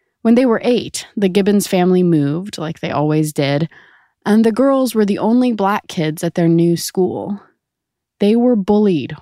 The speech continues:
horribly by their fellow eight-year-olds. To survive, the twins stopped making eye contact with anyone but each other, and then they went a step further. They made a pact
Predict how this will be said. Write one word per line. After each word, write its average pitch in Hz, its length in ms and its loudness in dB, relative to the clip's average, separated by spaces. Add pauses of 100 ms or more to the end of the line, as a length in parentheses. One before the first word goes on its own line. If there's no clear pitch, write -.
(120)
horribly - 960 -2
by 208 140 -6
their 190 160 -2
fellow 196 480 -2
eight-year-olds. 160 800 -4 (1040)
To 214 100 2
survive, 190 720 -2 (420)
the 208 80 0
twins 226 420 2
stopped - 520 -4
making 226 340 2
eye 180 240 0
contact 165 560 -2
with - 160 -6
anyone 196 480 2
but 175 140 -2
each 165 200 -4
other, 180 360 -8 (680)
and 202 220 4
then 220 200 4
they 214 120 4
went 180 320 0
a 175 80 -4
step - 300 -2
further. - 580 -4 (560)
They 180 140 2
made 185 200 2
a 233 60 0
pact - 640 -8